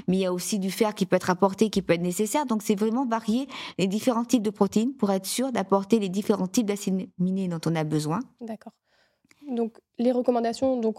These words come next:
Speaker 2: officielles sont entre dix et vingt pour cent des apports journaliers. Donc, d'après ce que je comprends, on reste sur ces apports-là en veillant à bien les varier pour justement profiter de toutes les sources que tu viens de, que tu viens de citer.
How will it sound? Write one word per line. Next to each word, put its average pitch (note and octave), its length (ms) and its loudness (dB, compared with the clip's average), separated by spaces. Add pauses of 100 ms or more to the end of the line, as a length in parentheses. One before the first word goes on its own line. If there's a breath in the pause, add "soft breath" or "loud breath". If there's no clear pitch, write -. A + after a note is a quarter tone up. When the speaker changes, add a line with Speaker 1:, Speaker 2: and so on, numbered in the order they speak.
(100)
Speaker 2:
officielles A#3+ 340 -2 (160)
sont G#3+ 80 -6
entre G#3 220 -2
dix A3+ 180 -2
et A#3+ 40 4
vingt A3 120 2
pour G#3+ 160 -4
cent A#3+ 140 2
des A3+ 160 2
apports G#3+ 280 0
journaliers. G#3+ 420 0
Donc, G3+ 140 -2 (680 soft breath)
d'après A3+ 200 0
ce - 60 0
que B3 80 0
je A#3 60 0
comprends, A#3+ 380 2
on A#3 100 4
reste A#3+ 360 -4
sur - 220 -8
ces A3 220 2
apports-là G#3+ 580 0 (220)
en B3+ 240 2 (100)
veillant A#3 380 2
à B3 100 0
bien A3+ 220 2
les B3 100 2
varier A3 460 0 (160)
pour C4+ 200 2
justement A#3+ 280 -2 (100)
profiter A#3+ 280 -2
de B3 40 -4
toutes - 160 -12
les A3+ 80 0
sources - 460 -8 (160)
que A#3 80 -8
tu A3+ 100 -8
viens A3+ 120 0
de, A3+ 40 -6
que - 300 -14
tu - 80 -10
viens A3+ 80 -4
de A3+ 60 -8
citer. - 300 -10